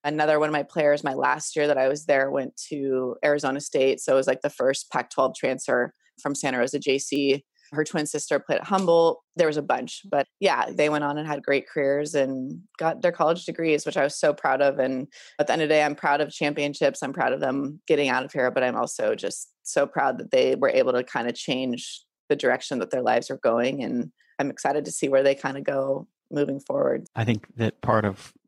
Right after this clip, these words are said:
Speaker 2: what you described is in, in terms of working with players as people and understanding them and what motivates them is super important from a culture and team building perspective as well.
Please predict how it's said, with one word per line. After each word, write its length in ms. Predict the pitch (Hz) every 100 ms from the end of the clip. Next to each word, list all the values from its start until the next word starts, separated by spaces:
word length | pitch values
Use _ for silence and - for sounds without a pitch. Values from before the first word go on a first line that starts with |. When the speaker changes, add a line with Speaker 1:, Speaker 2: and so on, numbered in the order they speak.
| _ 113
Speaker 2:
what 160 | 113
you 80 | 110
described 500 | - - 107 110 104
is 140 | 95
in, 200 | 104 110 -
in 160 | 107 98
terms 360 | 110 101 98
of 360 | 104 98 98 - - - - _
working 480 | 110 113 117 104 101
with 200 | 101 -
players 420 | - 101 101 98
as 100 | 104
people 540 | - 117 - 104 101 98
and 300 | 101 98 -
understanding 580 | 107 98 - 104 101 101
them 240 | 101 101 98
and 240 | 92 95
what 240 | 104 -
motivates 500 | 107 104 101 98 -
them 360 | 101 101 98 98 - - -
is 100 | 120
super 280 | - 117 113
important 300 | 104 110 -
from 120 | 104
a 60 | 98
culture 460 | - 113 - 110
and 240 | 98 98 95
team 220 | 120 113
building 400 | 104 104 101 98
perspective 560 | 107 - 98 - 104 95
as 160 | 92
well. 400 | 110 107 101 98